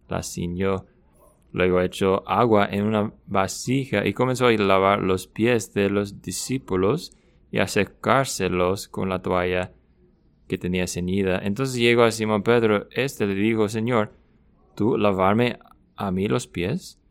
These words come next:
Jesús respondió y le dijo: "Ahora, n-, tú no comprendes lo que yo hago, pero lo entenderás, entenderás después."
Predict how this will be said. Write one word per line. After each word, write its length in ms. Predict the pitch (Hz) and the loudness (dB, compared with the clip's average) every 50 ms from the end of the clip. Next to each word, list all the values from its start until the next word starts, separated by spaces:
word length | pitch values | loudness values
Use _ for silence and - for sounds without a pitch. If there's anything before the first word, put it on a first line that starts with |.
| _ _ _ _ _ _ _ _ _ _ _ | _ _ _ _ _ _ _ _ _ _ _
Jesús 280 | - 92 87 90 87 95 | -8 -6 -4 -4 -4 -4
respondió 560 | 98 92 92 87 - - 92 98 101 107 107 | -2 -4 -4 -4 -2 -2 0 2 4 4 6
y 40 | 101 | 6
le 100 | 101 101 | 6 4
dijo: 260 | 110 123 123 110 104 | 4 4 6 6 8
"Ahora, 340 | 107 123 127 110 104 - - 113 | 8 8 8 8 6 4 2 -2
n-, 200 | 110 107 117 - _ _ _ _ | -6 -6 -6 -8 _ _ _ _
tú 320 | - 117 123 123 113 113 - | -4 0 2 2 2 2 0
no 280 | 110 110 113 113 113 107 | 0 0 2 2 2 2
comprendes 560 | 113 107 101 90 - 127 165 175 160 123 110 | 2 2 2 2 0 0 2 2 0 2 2
lo 160 | 110 107 101 | 4 2 4
que 160 | - 107 95 | 4 2 2
yo 180 | 92 92 92 98 | 4 4 6 6
hago, 280 | 107 107 98 98 95 | 6 6 4 2 2
pero 340 | 92 101 98 98 101 - 101 | 2 2 2 2 2 2 0
lo 200 | 98 98 98 98 | 0 0 2 0
entenderás, 880 | 98 95 92 95 98 92 90 95 95 95 95 95 98 101 - - - - - | 0 -2 -2 -2 -2 -2 0 0 2 2 2 0 0 -4 -6 -10 -12 -10 -8
entenderás 540 | 110 98 90 95 90 92 101 110 117 107 | -6 -6 -4 -2 -2 0 0 0 0 -2
después." 600 | 101 87 - - - 107 104 98 98 101 - - | -4 -6 -4 -2 0 0 2 0 0 -4 -8 -16